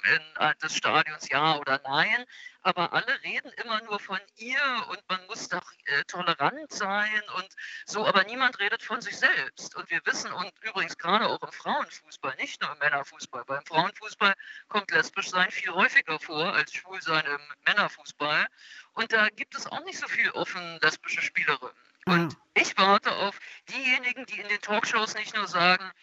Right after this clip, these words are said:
Speaker 1: „Ja, wir finden es gut und richtig und unterstützenswert“, sondern ich warte auf die, die sagen,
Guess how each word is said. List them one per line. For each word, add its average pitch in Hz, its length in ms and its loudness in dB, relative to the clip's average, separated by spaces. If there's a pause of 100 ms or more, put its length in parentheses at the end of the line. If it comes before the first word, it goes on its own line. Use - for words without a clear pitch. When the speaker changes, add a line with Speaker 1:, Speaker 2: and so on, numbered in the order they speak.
(260)
Speaker 1:
„Ja, 139 280 4
wir 185 100 -10
finden 226 280 -14
es - 140 -14
gut 226 220 -14
und 185 180 -8
richtig 175 340 0
und 175 140 -6
unterstützenswert“, 220 960 2
sondern 208 300 4 (100)
ich 165 160 -6
warte 165 260 4
auf - 180 -4
die, 202 180 -12
die 208 180 -4
sagen, 175 360 4